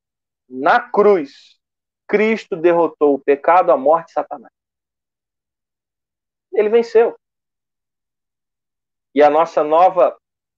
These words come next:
posição, libertos do medo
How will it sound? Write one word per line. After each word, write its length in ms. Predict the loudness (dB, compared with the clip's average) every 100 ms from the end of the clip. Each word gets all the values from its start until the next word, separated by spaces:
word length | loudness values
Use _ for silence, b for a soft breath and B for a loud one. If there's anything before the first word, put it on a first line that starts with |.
| _ _
posição, 720 | 2 2 -2 -2 2 2 -2 _ _ _ _ _ _ _ _
libertos 680 | -12 0 4 4 2 -8 -12
do 120 | -10
medo 580 | -6 2 4 2 -2 -14